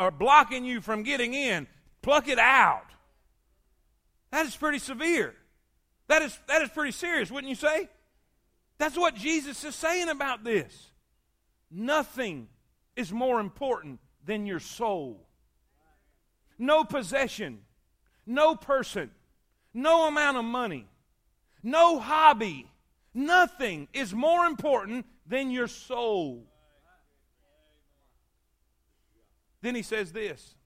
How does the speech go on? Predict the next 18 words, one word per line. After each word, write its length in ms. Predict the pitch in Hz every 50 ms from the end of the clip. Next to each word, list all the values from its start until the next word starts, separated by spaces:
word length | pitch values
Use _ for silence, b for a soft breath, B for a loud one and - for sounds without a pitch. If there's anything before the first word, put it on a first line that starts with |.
| _ _ _ -
Well, 140 | 208 214 190
he, 180 | 247 240 180 180
listen, 340 | 214 240 226 - 202 160
Job 420 | 143 135 214 254 277 269 233 202 170
understood 600 | 202 220 208 190 165 - - - 247 254 214 170
this 200 | 185 - - -
when 120 | 196 185
he 100 | 190 220
said 240 | 190 - 202 190 160
this. 400 | 185 226 214 156 113 - - - _ _ _ _ _ _ _ _ _ _ _
"Naked 600 | 143 156 160 175 202 233 269 214 - 262 254 180 -
came 260 | 269 269 262 254 254
I 240 | 254 262 262 262 262
into 140 | 254 254
this 180 | 240 277 262 -
world, 380 | 240 226 214 170 131 110 90 - _ _ _ _ _ _ _ _ _ _ _ _ _ _ _ _ _ _ _ _ _ -
and 220 | 190 190 175 175 170
what? 320 | 196 233 262 302 269 -